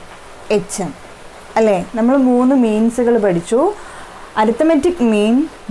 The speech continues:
geometric mean and harmonic mean. ഇവർ തമ്മിലുള്ള relation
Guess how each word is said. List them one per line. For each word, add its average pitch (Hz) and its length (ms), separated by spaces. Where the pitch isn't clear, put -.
geometric 240 640
mean 208 220
and 262 160
harmonic 277 640
mean. 196 160
ഇവർ 494 160
തമ്മിലുള്ള 269 420
relation 269 540